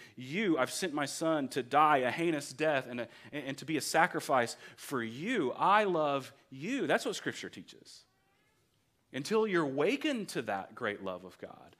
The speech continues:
I don't know that you will love God in a way that's being described here in Deuteronomy six. You have to see his love for you first. You have to see the great sacrifice that was Christ on the cross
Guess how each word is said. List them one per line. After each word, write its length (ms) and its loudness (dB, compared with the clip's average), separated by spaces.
I 100 -4
don't 140 -4
know 120 -4
that 140 -6
you 100 -8
will 260 -2
love 260 -4
God 360 -10
in 120 -8
a 60 -8
way 300 -8
that's 180 -12
being 380 -12
described 480 -12
here 260 -12
in 60 -16
Deuteronomy 460 -16
six. 460 -20
You 80 -12
have 80 -12
to 80 -10
see 200 -6
his 180 -6
love 200 -6
for 140 -12
you 160 -12
first. 720 -14
You 60 -8
have 60 -12
to 60 -8
see 160 -4
the 80 -4
great 180 -2
sacrifice 720 -2
that 160 -2
was 400 -4
Christ 420 -4
on 100 -10
the 60 -8
cross 460 -6